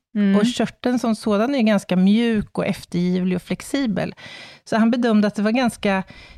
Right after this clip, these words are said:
Speaker 2: eh, troligt ändå att det här skulle kunna ha skett utan att ge upphov till liksom skador i den. För den är så flytt-,
Speaker 1: Ja,
Speaker 2: den var så
Speaker 1: den ger mer sig.
Speaker 2: flyttbar. Ja, men
Speaker 1: Mm.
Speaker 2: exakt. Och han kunde också avfärda övriga då förslag, såsom kvävning till följd av slem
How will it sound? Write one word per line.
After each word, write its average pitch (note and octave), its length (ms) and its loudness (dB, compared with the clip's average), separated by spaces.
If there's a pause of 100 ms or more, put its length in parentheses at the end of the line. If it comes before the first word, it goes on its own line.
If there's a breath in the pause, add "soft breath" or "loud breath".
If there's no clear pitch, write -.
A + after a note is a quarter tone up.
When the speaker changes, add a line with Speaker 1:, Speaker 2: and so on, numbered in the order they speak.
Speaker 2:
eh, - 120 -6
troligt A#3+ 600 -2
ändå G#3+ 260 0
att F3+ 120 -2
det G3+ 60 0
här F#3 120 2
skulle F#3 220 -2
kunna F3+ 240 2
ha E3 80 0
skett - 380 -8
utan A#3+ 560 -2
att A3 160 -2
ge G3+ 80 0
upphov F#3 420 -2
till F3 220 -6
liksom - 260 -6
skador A#3 640 0
i E3+ 120 -2
den. - 240 -6 (100)
För G3+ 60 -6
den G#3 200 2
är B3 80 0
så F3+ 320 -4 (320)
flytt-, A3+ 260 -2
Speaker 1:
Ja, G#3+ 100 -2
Speaker 2:
den G#3+ 100 4
var A#3 80 6
så A3 120 2
Speaker 1:
den G#3 100 2
ger G#3+ 180 2
mer G#3+ 180 2
sig. F#3+ 180 -2
Speaker 2:
flyttbar. A3 500 -2
Ja, A3 120 0
men A#3 240 -2
Speaker 1:
Mm. G#3 180 -2
Speaker 2:
exakt. - 560 -6 (960 loud breath)
Och D#4+ 300 -2
han C4+ 160 2
kunde C#4 240 -2
också - 280 -2
avfärda G3 640 0
övriga A#3+ 540 0
då G#3 140 0
förslag, - 580 -4
såsom F3+ 360 -4
kvävning F#3+ 560 0
till G3+ 100 -2
följd F3+ 340 -2
av F3 60 -2
slem G#3+ 540 0